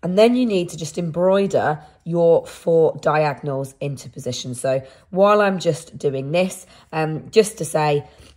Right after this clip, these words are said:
I hope you've enjoyed watching this video. I hope you've enjoyed downloading your free patterns that you can find over on the Toff website this bank holiday weekend. Please tag me into your photos. So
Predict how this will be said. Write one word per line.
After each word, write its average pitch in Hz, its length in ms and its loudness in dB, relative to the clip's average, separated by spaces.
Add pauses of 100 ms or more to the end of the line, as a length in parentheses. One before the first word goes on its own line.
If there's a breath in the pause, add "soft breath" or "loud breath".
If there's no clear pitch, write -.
I - 20 -4
hope 165 180 4
you've 160 140 -6
enjoyed 151 300 -2
watching 151 280 -4
this 135 140 -8
video. 190 600 2
I 160 40 -8
hope 180 220 0
you've 160 160 -8
enjoyed 143 340 -6
downloading 147 640 -4
your 135 120 -8
free 190 400 -4
patterns 135 500 -10 (200 soft breath)
that - 100 -10
you 135 100 -10
can 156 140 -8
find 147 400 -6
over 170 200 4
on 151 80 -4
the 139 60 -8
Toff 135 240 -6
website 131 400 -6
this 131 160 -12
bank 135 240 -10
holiday 127 560 -6
weekend. 165 760 -6 (480 loud breath)
Please 226 720 4 (160 soft breath)
tag 170 280 -6
me 165 200 -2
into 156 200 -6
your 151 160 0
photos. 135 540 -4
So 151 260 2